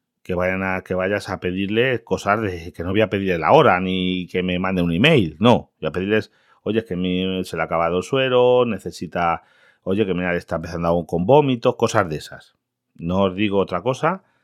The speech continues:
y les sienta bastante, les sienta bastante mal muchas veces. No sé, porque es que he estado muchos meses en hospitales, por desgracia. Después, tienes otra gente que está frente al público,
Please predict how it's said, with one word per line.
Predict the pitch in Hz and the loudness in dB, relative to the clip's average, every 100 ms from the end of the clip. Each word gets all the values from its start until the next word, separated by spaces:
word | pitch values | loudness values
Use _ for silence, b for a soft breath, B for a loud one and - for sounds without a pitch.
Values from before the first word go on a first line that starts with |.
| _ _ _ - | _ _ _ 0
y | 104 98 | 2 2
les | 87 87 - | 2 -2 -2
sienta | 101 101 110 110 | -4 2 4 4
bastante, | 98 - 95 98 - 101 98 98 92 90 82 | 2 -2 -4 -4 -2 -2 0 -2 -2 -2 -4
les | 85 | -6
sienta | - 95 | -4 0
bastante | 98 - 92 90 | 0 0 -4 -2
mal | 90 | -2
muchas | 92 87 82 73 | -2 -4 -6 -8
veces. | 71 _ 76 - | -10 _ -20 -18
No | 69 | -8
sé, | - 101 | -6 -2
porque | 113 92 | -4 -6
es | |
que | - | -12
he | |
estado | - 110 113 | -2 2 2
muchos | 92 101 160 - 107 | 2 0 0 2 0
meses | 95 90 90 | 0 -4 -8
en | 82 | -10
hospitales, | 78 - - 64 - _ _ | -12 -14 -16 -18 -20 _ _
por | - 71 | -12 -10
desgracia. | 69 69 67 _ _ _ - | -10 -12 -12 _ _ _ -4
Después, | 101 - 143 160 - | 0 4 6 6 4
tienes | 107 113 123 | 2 2 2
otra | 131 | 0
gente | - 156 147 | 0 0 0
que | 135 | 0
está | 135 | -2
frente | 131 127 | 0 2
al | 127 | 2
público, | 139 185 143 95 80 71 | 2 0 0 -2 -6 -8